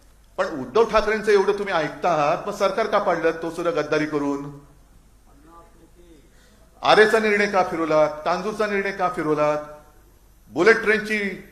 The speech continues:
जागा, जी आपली सोन्यासारखी जागा आहे, जी आपण थांबवली होती, कारण तिकडे मोठं आर्थिक केंद्र करायचंय, मग तिकडे उद्योगधंदे येणार नव्हते? बुलेट ट्रेन जरूर आणा, पण तुमच्यापैकी किती जण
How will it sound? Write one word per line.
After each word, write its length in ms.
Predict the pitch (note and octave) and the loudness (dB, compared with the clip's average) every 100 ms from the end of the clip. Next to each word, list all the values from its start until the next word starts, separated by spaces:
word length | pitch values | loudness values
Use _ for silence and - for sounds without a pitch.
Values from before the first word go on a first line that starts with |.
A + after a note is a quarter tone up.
| - - E3 | -20 -4 4
जागा, 720 | F3+ F#3 F#3 D3 D3 F3 - - - - _ _ _ _ _ _ _ _ _ _ _ _ _ _ _ _ _ A#2 | 4 6 6 6 2 -2 -8 -18 -20 -20 _ _ _ _ _ _ _ _ _ _ _ _ _ _ _ _ _ 0
जी 60 | |
आपली 260 | F3+ F3+ F#3+ | 0 0 -6
सोन्यासारखी 640 | D#3+ D#3 G3+ G#3+ G#3 G3+ | -4 -2 -2 -2 -4 -2
जागा 260 | E3 D3 C#3+ | 0 2 0
आहे, 520 | C3+ E3 E3+ - A#2 | 0 -4 -10 -20 -2
जी 80 | F3 | 0
आपण 240 | E3 F#3+ - | 0 -4 -6
थांबवली 420 | C#3+ C#3+ F3+ A#3+ A#3 | -8 0 2 2 0
होती, 560 | F3 - B2+ B2 D3+ D#3+ | -2 -4 -8 -10 -10 -10
कारण 100 | E3+ | -8
तिकडे 160 | F#3+ G3 | -8 -6
मोठं 220 | F#3+ G#3 | -6 -4
आर्थिक 340 | E3+ D3 A#3+ | -4 -4 -10
केंद्र 260 | - A#3+ G#3 | -10 -6 -6
करायचंय, 420 | G3 C3 A2 G2 D#2 - - - - | -6 -8 -10 -16 -20 -20 -20 -20 -10
मग 80 | D#3 | -8
तिकडे 200 | D#3 E3 | -6 -2
उद्योगधंदे 480 | F#3+ F#3+ F3+ E3+ E3 | 0 0 -2 -2 -2
येणार 220 | D3+ D#3 | -2 -4
नव्हते? 400 | C3 A2 F3+ F3+ - - _ _ - - _ _ _ _ _ _ - | -6 -8 -8 -10 -14 -20 _ _ -20 -20 _ _ _ _ _ _ -16
बुलेट 260 | - - - | -4 -2 0
ट्रेन 200 | G#3 G3 | -2 -2
जरूर 260 | D#3+ A#3+ C4 | 0 2 4
आणा, 200 | A#3 A3+ | 4 4
पण 140 | A#3+ | 2
तुमच्यापैकी 560 | - G3+ B3 B3 A#3+ A#3 | -2 -2 0 0 -4 -10
किती 280 | G#3 B3 | -8 -4
जण 180 | A3+ G#3+ | -2 0